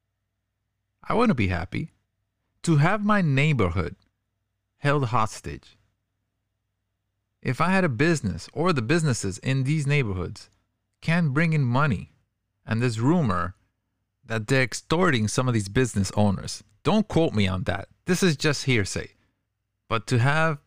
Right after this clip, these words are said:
my neighborhood blocked off from the rest of society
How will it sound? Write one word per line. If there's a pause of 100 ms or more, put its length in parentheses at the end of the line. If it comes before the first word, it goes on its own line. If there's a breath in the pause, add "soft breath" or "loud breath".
(1000)
my
neighborhood (1300)
blocked
off (840)
from
the
rest (600)
of
society